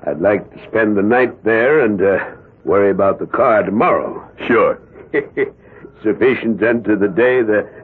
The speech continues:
Speaker 1: troubles there, too, as they say.
Speaker 2: Hop in.
Speaker 1: Just got a few things I want to take with me. This, uh, bag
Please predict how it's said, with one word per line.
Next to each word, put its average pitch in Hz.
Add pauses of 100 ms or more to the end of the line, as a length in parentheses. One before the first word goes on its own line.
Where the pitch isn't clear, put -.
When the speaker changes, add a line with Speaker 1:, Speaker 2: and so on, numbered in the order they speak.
(120)
Speaker 1:
troubles 107
there, 107
too, 120
as 95
they 104
say. 95 (220)
Speaker 2:
Hop 202
in. 117 (420)
Speaker 1:
Just 101
got 107
a 104
few 107
things 107
I 104
want 107
to 104
take 110
with 123
me. - (800)
This, 87 (120)
uh, 73 (140)
bag 131